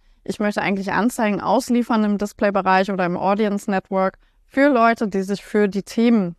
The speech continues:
X Y interessieren. Also für Reisen, für Healthcare, für Beauty, wa-, für was auch immer,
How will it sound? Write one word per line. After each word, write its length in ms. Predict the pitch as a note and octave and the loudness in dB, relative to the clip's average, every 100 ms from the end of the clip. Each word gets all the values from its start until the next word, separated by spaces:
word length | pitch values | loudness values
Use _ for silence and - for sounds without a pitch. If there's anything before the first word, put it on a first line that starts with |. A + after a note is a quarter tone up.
| - | -8
X 220 | F#3 - | -8 -6
Y 400 | - - E3+ - | -10 -4 -4 -2
interessieren. 560 | - - F3+ - D3 | -6 -10 -10 -8 -6
Also 260 | - G3+ G3+ | -2 -2 -2
für 380 | F#3 - B3 F#3+ | -6 0 0 2
Reisen, 680 | E3 F3 F#3 A#3 F#3+ F#3 F#3+ | 0 0 0 -2 -2 -4 -6
für 500 | - B3+ B3 A#3+ A#3+ - _ _ _ _ _ _ _ _ _ | -6 0 2 2 -2 -8 _ _ _ _ _ _ _ _ _
Healthcare, 840 | - G#3 G3+ - - - F#3+ F3+ | -2 0 0 -4 -10 -2 0 0
für 300 | F#3 - A#3+ | -2 -2 -2
Beauty, 460 | A3 G3 G#3 - G#3 | 0 -2 -4 -2 0
wa-, 180 | B3 B3+ | 0 0
für 220 | - C#4+ | 0 0
was 160 | D4+ - | 0 -2
auch 100 | - | -2
immer, 260 | G3+ B3+ | 2 2